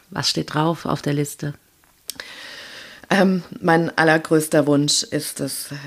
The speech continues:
Speaker 2: dass die Pflege allgemein in Deutschland, ähm, mehr Anerkennung erhält. Natürlich haben wir das in Form von verschiedenen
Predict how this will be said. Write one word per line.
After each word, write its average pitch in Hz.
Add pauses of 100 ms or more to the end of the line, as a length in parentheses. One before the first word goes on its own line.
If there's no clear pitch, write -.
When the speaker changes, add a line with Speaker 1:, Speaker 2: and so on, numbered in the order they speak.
Speaker 2:
dass -
die 139 (280)
Pflege 151 (400)
allgemein 147
in 135
Deutschland, 139 (140)
ähm, 135
mehr 139
Anerkennung 165
erhält. 165 (480)
Natürlich 135
haben 131
wir 135
das -
in 135
Form 135
von 135 (720)
verschiedenen 135